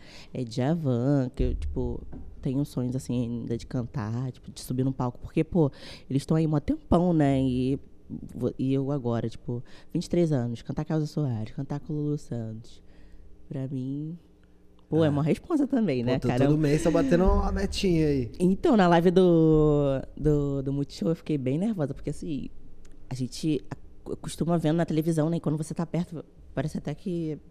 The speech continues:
Speaker 1: a pessoa
Speaker 2: A pessoa te-, é, você trava, né?
Speaker 1: Aham.
Speaker 2: Quem que foi a pessoa que você conheceu que mais te deu um, um choque, assim? Você falou, "Caralho."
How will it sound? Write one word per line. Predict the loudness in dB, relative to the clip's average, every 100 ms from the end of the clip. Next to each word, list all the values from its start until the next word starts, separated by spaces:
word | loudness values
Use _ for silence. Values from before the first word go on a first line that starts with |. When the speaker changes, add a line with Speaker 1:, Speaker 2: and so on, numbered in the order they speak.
| -12
Speaker 1:
a | -12
pessoa | -12 -12 -4 -2 -2
Speaker 2:
A |
pessoa | -2 -6
te-, | -4
é, | -6
você | -6 -8
trava, | -4 -4 -4
né? | -8 -10 -2
Speaker 1:
Aham. | -2 0 2 4 4
Speaker 2:
Quem |
que | 4
foi | 2
a |
pessoa | 0 -4
que | -6
você | -4
conheceu | -4 -4 -6
que | -6
mais | -8 -6
te | -8
deu | -6 -6
um, | -6 -8 -10 -14 -20 _ -20 -20 -16
um |
choque, | -8 -2 -2 -2
assim? | -8 -10
Você | -10
falou, | -14 -18
"Caralho." | -20 -20 -20 -20 -20 -20 -18 -16